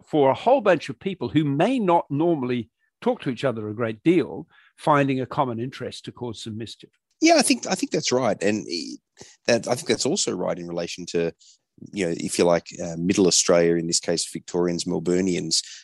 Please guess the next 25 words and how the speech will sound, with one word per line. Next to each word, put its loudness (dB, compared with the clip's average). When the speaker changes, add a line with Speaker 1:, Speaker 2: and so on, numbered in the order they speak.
Speaker 2:
being 4
largely 2
appalled -2
by 0
it -4
rather -2
than, -8
uh, -2
sympathetic 2
towards 6
it 2
or 4
in -2
any -4
way -2
inclined 0
to -2
participate -2
in -14
it. -12
Uh, -8
that's, 2
I 0
think, 4
true, 4